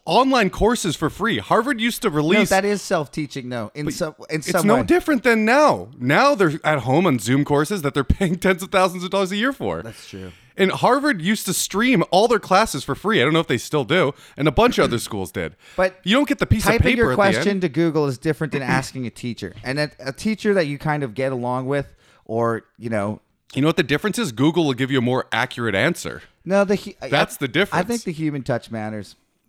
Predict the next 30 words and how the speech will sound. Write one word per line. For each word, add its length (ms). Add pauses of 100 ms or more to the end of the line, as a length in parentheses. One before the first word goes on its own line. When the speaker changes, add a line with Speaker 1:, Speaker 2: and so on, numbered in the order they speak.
(220)
Speaker 2:
but 300 (640)
I 60
have 120
no-, 260
nothing 340
more 100
to 60
say 260
on 100
the 60
subject. 460 (100)
Speaker 1:
All 60
right. 200 (580)
Speaker 2:
Okay, 240 (200)
so 340 (240)
<clears throat> 800
we've 120
got 240
through 120
a 40
paragraph. 720 (1120)
So 120
do 100
you 80
remember 320
what's 260
happened 300
in 80
this 160
paragraph? 600